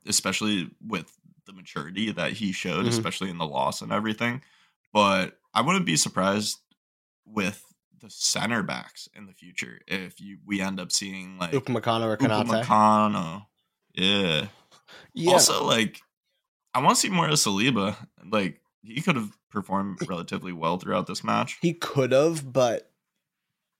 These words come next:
Speaker 1: But he's, he's one of those that you don't take the risk on in this kind of match.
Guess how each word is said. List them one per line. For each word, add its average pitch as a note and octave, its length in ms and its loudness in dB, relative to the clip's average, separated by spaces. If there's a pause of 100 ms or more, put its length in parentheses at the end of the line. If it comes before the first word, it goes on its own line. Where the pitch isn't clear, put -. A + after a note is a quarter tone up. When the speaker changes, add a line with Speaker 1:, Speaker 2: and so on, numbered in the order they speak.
(320)
Speaker 1:
But A#2+ 160 8
he's, A#2 260 6
he's B2+ 300 6
one A#2+ 180 10
of G#2 60 4
those G2+ 240 0
that G2+ 120 2
you G2+ 100 2
don't F#2+ 260 -2
take G2 160 -6
the E2 80 -6
risk D#2+ 300 -6
on D2+ 240 -12 (100)
in F#2+ 160 -10
this D2+ 220 -6
kind C#2+ 200 -6
of D2+ 80 -14
match. - 440 -10